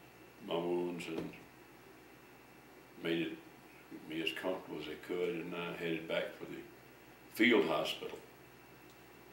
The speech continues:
And on the way, they put me on top of a Jeep, on a litter, and tied on top of a Jeep, and two guys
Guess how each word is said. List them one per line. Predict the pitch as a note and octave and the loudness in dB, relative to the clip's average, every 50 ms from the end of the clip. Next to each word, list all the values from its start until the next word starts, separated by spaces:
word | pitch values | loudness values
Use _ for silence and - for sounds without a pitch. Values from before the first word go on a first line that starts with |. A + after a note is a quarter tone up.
| - - - - - - - - - - | -18 -18 -18 -18 -18 -18 -18 -10 -4 0
And | F#2+ G2 | 4 8
on | G2+ G#2+ G2+ | 8 8 8
the | F#2+ F#2 | 8 10
way, | G2 A2 - F2 E2+ E2+ E2+ - - - | 10 10 10 10 8 4 2 0 0 0
they | - - - - - - | 0 0 0 -4 0 2
put | C#3 C3+ - | 2 4 6
me | G2+ G#2+ | 6 8
on | G2+ G2 F#2 - | 8 8 8 6
top | - - G#2+ G#2 - - - - | 4 4 4 4 4 2 -2 -6
of | D2+ - | -6 -4
a | |
Jeep, | - - G2+ G#2+ G2 - - - - - - - - - - - - - - - - - - - - - - - - - - - - | -2 0 2 2 2 0 -2 -8 -12 -14 -16 -16 -16 -16 -16 -16 -16 -16 -16 -16 -16 -16 -14 -14 -14 -16 -16 -14 -12 -12 -10 -6 -2
on | - D#2+ | 0 4
a | D#2+ | 6
litter, | E2 F#2+ G#2 G2+ F2+ E2+ E2+ | 8 10 10 8 8 6 4
and | E2 - - - - | 2 0 -2 -4 -4
tied | - - F#2+ F#2 F#2 F#2 | 2 4 8 10 10 10
on | E2+ E2+ E2 E2 | 8 6 2 2
top | - F2+ D#2+ D#2 D#2 - | 4 4 4 4 2 0
of | - - | -4 -2
a | |
Jeep, | - F#2+ G2+ G#2 G2+ - - | 2 2 4 4 4 0 -2
and | - - - | -4 -4 -4
two | - E2+ F2 F2 | -4 -2 0 0
guys | E2+ F2 F2 - | 0 0 0 -2